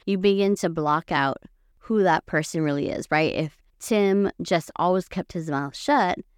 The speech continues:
then this isn't a partnership in our marriage. It's me dictating things and you just go along with it. I don't wanna hear your opinion. And that's not at all how I want our marriage to be.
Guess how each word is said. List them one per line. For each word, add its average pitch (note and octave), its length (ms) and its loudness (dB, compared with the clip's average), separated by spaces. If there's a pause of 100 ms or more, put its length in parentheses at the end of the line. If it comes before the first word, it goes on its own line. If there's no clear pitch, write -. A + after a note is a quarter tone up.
(280)
then F#3 360 2 (160)
this G3+ 180 -4
isn't B3+ 240 4
a F3+ 60 2
partnership D#3+ 760 -4
in D3+ 80 -2
our B2 120 -4
marriage. D3 640 -4 (320)
It's - 380 -2 (180)
me F3 240 2
dictating D#3+ 720 -2
things - 400 -6
and D3+ 180 -2
you F#3+ 140 2
just F#3 200 -2
go D#3+ 120 -2
along D3+ 280 -2
with - 140 -8
it. - 80 -6
I D#3 140 -2
don't F3+ 100 2
wanna D#3 200 0
hear D3+ 200 -6
your - 160 -6
opinion. F3 540 2 (320)
And G3+ 120 0
that's A#3 240 -2
not A#3+ 160 2
at F3+ 100 0
all F3+ 240 2
how E3 460 -2 (180)
I F3 120 -4
want E3 200 0
our C3 100 -6
marriage F3 400 -4
to D3+ 60 -8
be. C#3 260 -6